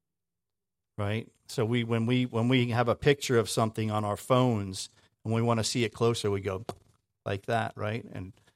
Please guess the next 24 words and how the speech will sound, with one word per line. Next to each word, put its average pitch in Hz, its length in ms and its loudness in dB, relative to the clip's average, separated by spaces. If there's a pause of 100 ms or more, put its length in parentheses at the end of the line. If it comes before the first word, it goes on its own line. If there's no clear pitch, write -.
(240)
it 104 120 -4
zooms 131 520 4
in 110 280 4
and 95 100 -6
we 104 100 -4
can 107 180 -6
see 131 260 0
it 107 100 0
closer. 107 540 -2 (320)
I'm 110 100 -4
imagining 120 440 2
Jesus 117 340 -4
going, 104 360 -4 (560)
"I - 20 -8
want 139 220 0
you 143 40 -4
to 135 60 2
be 135 140 0
able 120 120 0
to 113 60 -6
see 123 240 -6
this 117 180 -6
better, 104 320 -10
Peter. 104 380 -16